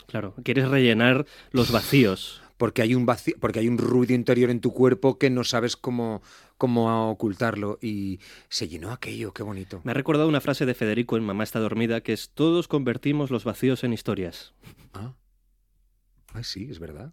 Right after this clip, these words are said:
Speaker 1: Me ha venido el nexo. <laughs>
Speaker 2: Anda, pues
Speaker 1: Es
Speaker 2: sí.
Speaker 1: que ya te digo que Mamá está dormida tiene mucho de radiofónico. Para mí, igual es que tengo una tara insalvable.
Speaker 2: Bueno, en el fondo,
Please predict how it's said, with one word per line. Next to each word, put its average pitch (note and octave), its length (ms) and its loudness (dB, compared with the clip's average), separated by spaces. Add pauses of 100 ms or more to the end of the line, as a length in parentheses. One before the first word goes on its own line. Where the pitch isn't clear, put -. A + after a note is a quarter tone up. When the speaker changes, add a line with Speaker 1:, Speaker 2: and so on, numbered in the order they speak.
Speaker 1:
Me G#2 360 -8
ha G#2 80 -2
venido G2+ 480 -2
el F#2+ 160 -6
nexo. F#2+ 320 -10
<laughs> - 580 -8
Speaker 2:
Anda, A#2+ 280 -8
pues F2+ 200 -10
Speaker 1:
Es A#2+ 60 -4
Speaker 2:
sí. - 40 -4
Speaker 1:
que E3 60 2
ya E3 100 4
te D#3 100 2
digo D3+ 180 4
que B2+ 80 -4
Mamá G2+ 220 -2
está - 120 -6
dormida B2 320 0
tiene G#2+ 200 -4
mucho G2 240 -6
de F#2 80 -4
radiofónico. F#2+ 580 -6
Para G#2+ 300 -2
mí, C3+ 100 2
igual C3 220 2
es - 80 -4
que - 80 -6
tengo A#2+ 160 -2
una G#2 120 -4
tara G2 300 -2 (300)
insalvable. G#2 560 2
Speaker 2:
Bueno, F3 320 2
en C3 120 0
el A#2 60 -2
fondo, F3 400 -2